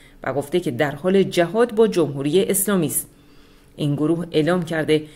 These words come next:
که حکم اعدام گروهبانی که به اسارت گرفته را صادر کرده، اما هر پنج مرزبان را در قبال آزادی پنجاه تن از اعضای زندانی خود در ایران،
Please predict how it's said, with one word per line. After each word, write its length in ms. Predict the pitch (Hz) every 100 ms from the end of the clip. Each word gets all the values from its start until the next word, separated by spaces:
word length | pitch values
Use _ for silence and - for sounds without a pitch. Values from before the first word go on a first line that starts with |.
| - -
که 120 | 220
حکم 320 | 220 254 254
اعدام 500 | 254 185 151 170 208
گروهبانی 600 | 196 190 190 190 220 160
که 140 | 143
به 200 | 147 143 -
اسارت 440 | 165 160 156 160
گرفته 360 | 185 190 196 285
را 120 | 277
صادر 340 | 269 165 156
کرده، 400 | 139 147 120 127 127 - - -
اما 220 | - 151
هر 200 | 143 147
پنج 520 | 151 - 147 151 143 160
مرزبان 560 | 160 147 151 190 220
را 100 | 208
در 180 | 196 180
قبال 360 | 180 156 160 185
آزادی 560 | 196 160 147 147 175
پنجاه 540 | 208 170 180 175 208 -
تن 140 | 135
از 180 | 135 -
اعضای 400 | 156 156 175 180
زندانی 560 | 180 151 147 151 196 247
خود 200 | 220 202
در 280 | 165 196
ایران، 440 | 226 226 214 208